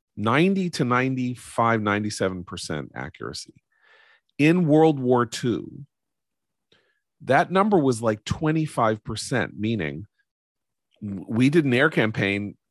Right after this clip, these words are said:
the Germans didn't, whatever. They had no idea where the bombs were gonna fall.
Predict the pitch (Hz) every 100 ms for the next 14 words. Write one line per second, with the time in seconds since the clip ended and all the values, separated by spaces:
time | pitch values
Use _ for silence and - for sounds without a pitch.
0 | - 151 135 143 82 110 131 131 113 113
1 | 123 110 117 127 117 67 98 _ _ _
2 | _ - _ - 139 165 156 190 190 180
3 | 185 156 139 139 147 151 117 101 - 73
4 | - - -